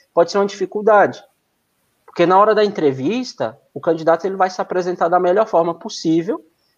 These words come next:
mas eu, que sou o selecionador, eu preciso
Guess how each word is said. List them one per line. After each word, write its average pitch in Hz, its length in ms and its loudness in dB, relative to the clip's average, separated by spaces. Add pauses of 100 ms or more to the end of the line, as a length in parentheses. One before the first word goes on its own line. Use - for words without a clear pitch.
mas 165 280 2
eu, 196 200 4
que - 200 -10
sou 180 220 0
o 175 40 -10
selecionador, 160 1040 0
eu 190 100 2
preciso 220 800 -4